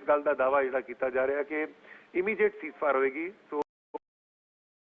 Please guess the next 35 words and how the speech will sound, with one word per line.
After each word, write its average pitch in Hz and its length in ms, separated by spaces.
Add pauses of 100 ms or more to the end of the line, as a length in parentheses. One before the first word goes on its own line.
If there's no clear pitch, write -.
(340)
ਕੀ 180 180
ਹੁੰਦੀ 165 320
ਹੈ 170 140
ਜਾਂ 156 180
ਸਿਰਫ 147 260
ਦਾਅਵਾ 127 260
ਕੀਤਾ, 147 180 (920)
ਬਾਰੇ 180 140
ਕੁਛ 160 240
ਦੇਰ 147 140
ਬਾਅਦ 139 160
ਪਤਾ 127 180 (140)
ਚੱਲੇਗਾ, 147 280
ਲੇਕਿਨ 151 280 (800)
ਦਾਅਵਾ 180 180
ਅਮਰੀਕਾ 135 340
ਦੇ 131 100
ਪ੍ਰੈਜ਼ੀਡੈਂਟ 117 360
ਨੇ 123 80
ਕੀਤਾ 135 280
ਹੈ। 156 120
ਸੋ 139 200
ਇਸ 117 160
ਬਾਰੇ, 127 280 (500)
ਅ, - 20 (180)
ਆਉਣ 131 180
ਵਾਲੇ 147 220
ਵਕਤ 117 260
ਵਿੱਚ 123 260
ਇਸ 185 260 (200)
ਬਾਰੇ 131 280 (360)
ਪਤਾ 135 180
ਚੱਲੇਗਾ 143 360
ਕਿ 143 160
ਆਖਰ 151 360